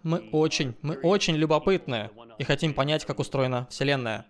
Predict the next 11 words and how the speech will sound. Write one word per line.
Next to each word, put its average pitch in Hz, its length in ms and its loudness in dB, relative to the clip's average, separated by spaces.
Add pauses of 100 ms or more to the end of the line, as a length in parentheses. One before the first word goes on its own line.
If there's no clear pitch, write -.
(640)
Но 139 300 -6
так 247 180 2
или 262 140 4
иначе, 226 440 2 (640)
получается, 185 800 0
с - 60 -20
точки 170 260 -2
зрения 151 340 0
экономики, 196 560 -2 (540)
каждый 202 340 2
доллар, 175 400 4